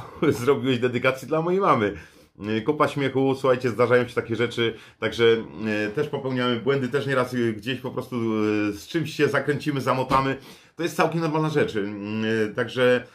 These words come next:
e, no, ja, ja też nie jestem omylny, też błędy jakieś popełniam i do tego się przyznaję, bo, e, ja zawsze mówię, że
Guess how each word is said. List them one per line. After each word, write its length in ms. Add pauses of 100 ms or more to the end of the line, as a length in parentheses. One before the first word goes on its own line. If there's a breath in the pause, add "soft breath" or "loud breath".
(200 loud breath)
e, 320
no, 280
ja, 200 (100)
ja 100
też 160
nie 80
jestem 240
omylny, 580 (220 loud breath)
też 220
błędy 300
jakieś 260
popełniam 680
i 220
do 100
tego 200
się 100
przyznaję, 440
bo, 480 (300 loud breath)
e, 680
ja 100
zawsze 240
mówię, 200
że 240